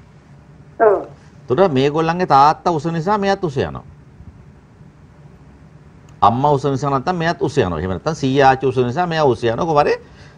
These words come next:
Speaker 2: ළමයා උස යන ජානයක් ළමයාට ප්‍රමුඛ වෙලා තියෙනවා. තලෙලුළු පැහැති ළමයෙක් උස යයි කියලා කියනවා එතන. හරිද?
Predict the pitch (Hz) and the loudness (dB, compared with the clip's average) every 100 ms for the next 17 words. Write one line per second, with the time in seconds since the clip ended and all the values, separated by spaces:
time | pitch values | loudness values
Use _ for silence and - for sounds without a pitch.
0 | - 123 127 156 190 143 185 196 196 175 | -8 0 2 4 2 4 4 2 2 2
1 | 160 147 190 190 170 160 190 175 156 139 | 2 0 -2 -4 -4 -2 -2 -2 -4 -2
2 | 123 143 202 95 73 73 110 110 107 107 | 0 2 2 -2 -6 -6 -2 -2 -2 -4
3 | 101 98 95 95 82 90 127 107 123 180 | -4 -4 -4 -4 -4 -6 -8 -8 -6 -6
4 | - 120 113 - 110 160 - - 98 - | -2 0 0 -2 -6 -4 -8 -8 -8 -6
5 | 135 127 - - - - - - - - | -4 -4 -8 -20 -20 -20 -18 -18 -8 -2
6 | 175 262 | 0 -2